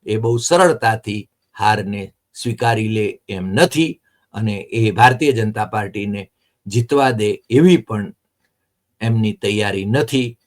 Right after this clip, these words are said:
એ આપણે જોઈ શકીએ છીએ. આજે આટલી વાત. ફરી મળીશું નવા એપિસોડમાં નવા વિષય સાથે. તમને જો આ એપિસોડ ગમ્યો હોય તો સૌથી વધુ શેર કરશો, લાઈક કરશો, કમેન્ટ કરશો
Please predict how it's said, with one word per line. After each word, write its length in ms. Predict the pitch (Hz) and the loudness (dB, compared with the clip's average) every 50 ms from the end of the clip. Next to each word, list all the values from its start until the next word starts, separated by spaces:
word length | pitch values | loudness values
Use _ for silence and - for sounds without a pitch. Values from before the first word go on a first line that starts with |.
| _ - | _ -6
એ 140 | 104 113 | -4 -4
આપણે 420 | 107 95 95 - - 104 101 110 - _ _ _ | -4 -4 -6 -8 -8 -8 -8 -8 -10 _ _ _
જોઈ 200 | 147 165 208 170 | 4 6 6 6
શકીએ 420 | 127 - - 95 - - 92 92 92 | 6 2 -4 -8 -8 -10 -12 -12 -12
છીએ. 280 | - - 92 87 - _ _ _ _ _ - | -12 -12 -14 -14 -14 _ _ _ _ _ -4
આજે 400 | - 120 123 110 110 101 - - - - | 0 0 0 0 -2 -4 -6 -6 -4 -4
આટલી 280 | 117 117 - 135 131 | -4 -4 0 0 0
વાત. 320 | 127 131 135 214 - - _ _ _ _ _ - - | 2 2 0 0 -2 -4 _ _ _ _ _ 0 2
ફરી 180 | 240 269 277 247 | 4 4 4 2
મળીશું 600 | 185 139 113 113 117 113 - - - 113 - _ _ _ - | 2 0 0 -2 -4 -4 -6 -6 -8 -10 -10 _ _ _ -8
નવા 260 | 131 147 143 131 113 | -4 0 2 2 0
એપિસોડમાં 880 | 101 - 113 98 - - 101 95 95 92 107 110 117 _ _ _ - 143 | 0 -2 -8 -10 -6 -4 -4 -4 -4 -4 -8 -8 -10 _ _ _ -4 0
નવા 220 | 160 147 131 120 | 2 4 4 2
વિષય 320 | 107 98 - - 107 98 | 2 -2 -4 -6 -6 -6
સાથે. 500 | 98 - - 101 90 - - 98 95 - _ _ _ _ _ - | -6 -6 -6 -6 -6 -6 -8 -10 -10 -10 _ _ _ _ _ -4
તમને 240 | 143 151 170 170 160 | -2 0 2 2 2
જો 140 | 143 135 131 | 2 0 0
આ 160 | 120 113 107 | 0 0 -2
એપિસોડ 500 | 101 95 - 107 107 - - 107 101 95 | -2 -6 -8 -10 -10 -6 -4 -4 -4 -4
ગમ્યો 280 | 87 113 113 120 123 120 | -4 -4 -4 -2 0 0
હોય 200 | 113 123 127 120 | 0 0 -2 -4
તો 120 | - 143 | -6 -8
સૌથી 320 | - - 120 110 110 117 117 | -6 -4 -4 -6 -4 -6 -6
વધુ 260 | 107 107 95 101 95 | -6 -6 -6 -6 -8
શેર 320 | - - 123 120 117 107 | -6 -4 -4 -4 -4 -4
કરશો, 340 | 110 120 107 - - 117 110 | -4 -6 -6 -4 -4 -2 -2
લાઈક 240 | 107 107 104 104 - | -2 -2 -4 -6 -8
કરશો, 280 | - 101 95 - - | -10 -12 -10 -10 -12
કમેન્ટ 380 | 113 - 110 110 113 110 110 107 | -8 -6 -4 -4 -2 -4 -4 -4
કરશો 440 | - 101 95 - - 98 98 113 | -6 -8 -8 -8 -10 -10 -10 -10